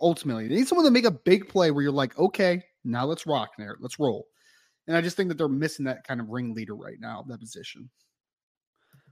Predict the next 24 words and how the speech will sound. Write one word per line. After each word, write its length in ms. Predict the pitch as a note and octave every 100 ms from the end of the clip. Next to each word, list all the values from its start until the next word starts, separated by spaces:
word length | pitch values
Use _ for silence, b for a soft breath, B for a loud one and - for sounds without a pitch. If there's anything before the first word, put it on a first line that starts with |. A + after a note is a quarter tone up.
| _
We 80 | D#3+
had 160 | E3 D3
John 440 | D#3+ E3+ F3 E3+
with 160 | D#3 D3+
another 420 | C#3+ C3+ E3+ G3+
question. 320 | - C3+ D#3
It 40 | -
says, 200 | C3+ -
"Through 220 | G3+ B3
six 280 | - G3+ -
games, 580 | B2 A2 A#2+ F3 - - _ _ -
which 220 | F3+ -
position 400 | A#3+ G3+ G3+ E3+
group 220 | D#3 D3+
needs 300 | C#3 D#3 D#3
to 100 | D3
be 160 | C#3 C3 -
open 340 | - F3 E3 -
to 100 | C3+
playing 360 | B2+ C#3+ C#3 C3
some 200 | - D3+
of 140 | C3+
its 160 | C3+ - B2+
underclassmen?" 880 | C3 C3+ B2+ - - - - -